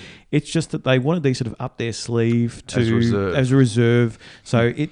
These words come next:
Speaker 1: it appears to be state-sanctioned, um, you know, at-, attacks on the protesters.
Speaker 2: Hmm.
Speaker 1: And so what this was is around, uh, two hundred thousand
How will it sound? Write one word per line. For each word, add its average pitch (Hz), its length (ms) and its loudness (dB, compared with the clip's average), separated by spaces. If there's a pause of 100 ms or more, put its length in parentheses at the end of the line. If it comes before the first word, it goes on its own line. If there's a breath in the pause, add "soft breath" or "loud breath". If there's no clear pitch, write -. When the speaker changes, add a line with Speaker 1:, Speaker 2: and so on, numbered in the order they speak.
Speaker 1:
it 160 120 -2
appears 165 460 0
to 139 100 -2
be 120 200 0
state-sanctioned, 113 1080 -6 (100)
um, - 500 -6
you 123 80 -6
know, 107 120 -8
at-, 117 180 -8
attacks - 720 -8
on 107 420 -4
the - 120 -8
protesters. 151 720 -4
Speaker 2:
Hmm. 127 460 -2
Speaker 1:
And 143 100 -4
so 143 240 6
what 175 360 2
this - 280 -2
was 139 220 2
is 131 200 -4
around, 156 680 2
uh, 127 240 2
two 175 160 4
hundred 156 200 2 (120)
thousand 117 400 0